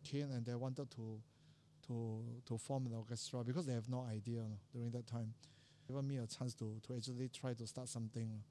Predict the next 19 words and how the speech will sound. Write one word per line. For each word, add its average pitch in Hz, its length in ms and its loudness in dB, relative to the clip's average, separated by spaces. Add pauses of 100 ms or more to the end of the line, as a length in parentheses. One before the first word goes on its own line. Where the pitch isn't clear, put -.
(400)
So 180 200 6
I, 143 240 8
I - 20 4
took 160 240 0
up 160 100 4
the 127 120 4
challenge. 131 500 2
I, 117 300 0 (440)
I 135 60 0
moved 147 300 2
to 123 160 0
Cebu 131 480 0
and 120 180 0
slowly 135 380 6
I - 20 4
built 131 240 2
the 117 60 0
orchestra 113 480 0
up 123 260 -2